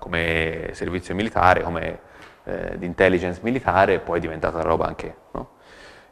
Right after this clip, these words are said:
Gli artisti, noi artisti arriviamo sempre un po' dopo, però sappiamo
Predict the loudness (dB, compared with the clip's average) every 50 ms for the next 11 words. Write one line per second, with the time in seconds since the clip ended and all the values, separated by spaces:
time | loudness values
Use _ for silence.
0 | -2 10 12 12 12 12 8 4 6 6 6 6 2 4 6 6 6 6 6 6
1 | 8 12 12 12 12 12 12 10 8 6 4 4 4 4 2 -2 4 6 6 6
2 | 6 4 -6 0 4 6 6 8 8 8 6 6 4 2 2 4 4 2 2 4
3 | 4 6 6 6 6 6 4 4 6 6 6 6 4 0 2 2 2 4 6 4
4 | 4 2 0 -8